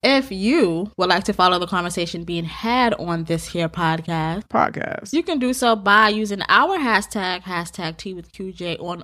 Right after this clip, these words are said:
Speaker 1: all the social medias. We love when you use that. So use it. We also want you to use the hashtag Pod N, and that just allows other folks to find Tea with Queen and Jay podcast. Follow us on the social medias. That's how you use these hashtags.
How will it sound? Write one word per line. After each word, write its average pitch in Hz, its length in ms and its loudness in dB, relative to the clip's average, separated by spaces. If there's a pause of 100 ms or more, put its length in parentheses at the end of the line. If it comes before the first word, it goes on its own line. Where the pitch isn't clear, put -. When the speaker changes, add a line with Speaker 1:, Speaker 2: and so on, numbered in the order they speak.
Speaker 1:
all 185 380 -4
the 190 100 -8
social 185 340 -6
medias. 196 300 -6
We 185 100 -8
love 170 240 -2
when 175 120 -12
you 170 80 -10
use 185 340 -10
that. 269 640 -4 (320)
So 277 140 0
use 320 260 4
it. 120 180 -4 (280)
We 214 80 6
also 226 240 4
want 220 200 2
you 240 60 2
to 208 80 -2
use 208 220 -2
the 196 60 2
hashtag 190 720 0
Pod 170 520 2
N, 240 180 4
and 202 100 0
that 170 140 0
just 175 160 -6
allows 160 380 0
other 160 180 -2
folks 151 300 -4
to 165 120 -2
find 202 680 4 (260)
Tea 196 140 -2
with 165 160 -6
Queen 170 280 -6
and 160 140 -4
Jay 156 420 0 (140)
podcast. 165 1080 0 (440)
Follow 285 320 8
us 269 80 0
on 247 80 4
the 208 80 6
social 175 320 0
medias. 165 300 -2
That's 160 180 0
how 170 120 0
you 170 120 0
use 233 220 2
these 214 160 2
hashtags. 180 600 -2